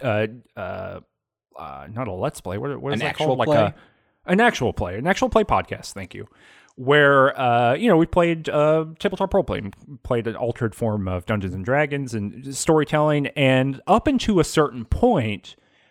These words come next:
Speaker 1: it was a, like, Saturday morning cartoon.
Speaker 2: Mm-hmm.
Speaker 1: And then at one point, uh, one of the players, uh,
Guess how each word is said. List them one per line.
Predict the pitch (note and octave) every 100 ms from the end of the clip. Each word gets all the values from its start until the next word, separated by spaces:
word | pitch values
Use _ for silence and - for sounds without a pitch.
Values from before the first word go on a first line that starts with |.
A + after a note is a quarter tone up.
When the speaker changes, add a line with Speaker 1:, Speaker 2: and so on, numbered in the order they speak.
| _ _ _
Speaker 1:
it | D#3 E3
was | C3+ C3 B2 A#2+ -
a, | A#2+ A#2 A2+ A2 A#2
like, | A#2 -
Saturday | - D#3 C#3 B2+ A#2
morning | A2 G#2 G2+
cartoon. | G#2+ - - - _ A#2
Speaker 2:
Mm-hmm. | F2+ D#2+ D2+ _ _ _ _ _ _ _ C#3+
Speaker 1:
And | D3
then | D#3+ F#3 F3
at | -
one | F3 A#3+
point, | - F3 D#3 C#3 - _ -
uh, | C3+
one | B2+ D#3+
of | D3
the | -
players, | - C3 B2 A2+ A2 - - -
uh, | B2 A2 G2+ G2